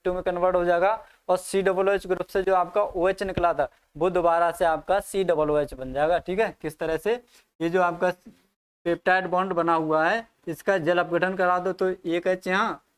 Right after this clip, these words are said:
और ओएच यहाँ, ठीक है। तो सीडब्ल्यूएच और आपका एनएच टू, यानी कि दोनों कैसे हो जाएंगे, अलग अलग प्राप्त हो जाएंगे। इनकी पहचान क्रोमेटोग्राफी या अन्य विधि द्वारा कर लेते हैं, ठीक है।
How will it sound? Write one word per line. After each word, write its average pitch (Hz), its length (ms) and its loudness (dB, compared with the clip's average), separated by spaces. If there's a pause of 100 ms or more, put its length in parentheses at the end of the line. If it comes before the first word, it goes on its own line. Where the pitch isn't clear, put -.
(120)
और 180 300 -2
ओएच 185 340 2
यहाँ, 165 240 -2
ठीक 180 200 -2
है। 226 140 0 (280)
तो 160 60 0
सीडब्ल्यूएच 190 720 0
और 170 180 0
आपका 165 300 0
एनएच 156 320 0
टू, 160 80 -4
यानी 175 220 2
कि 220 100 0
दोनों 185 280 0
कैसे 185 240 2
हो 175 100 2
जाएंगे, 196 340 0 (360)
अलग 185 240 4
अलग 190 280 0
प्राप्त 170 300 0
हो 151 100 0
जाएंगे। 147 360 -2 (360)
इनकी 185 320 -2
पहचान 185 680 0 (560)
क्रोमेटोग्राफी 202 880 2
या 220 140 2
अन्य 202 400 -2
विधि 170 300 0
द्वारा 160 400 2 (400)
कर 185 160 2
लेते 143 320 -6
हैं, 131 200 -8
ठीक 170 160 -6
है। 208 120 -2